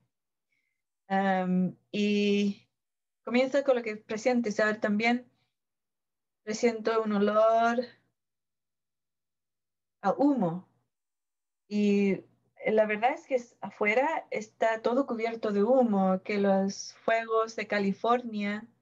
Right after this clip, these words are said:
parece, o los fuegos de Canadá, el humo está llegando aquí.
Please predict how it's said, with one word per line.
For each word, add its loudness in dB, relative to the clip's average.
parece, 0
o 2
los 0
fuegos -6
de -4
Canadá, -2
el -2
humo 0
está -4
llegando -2
aquí. -6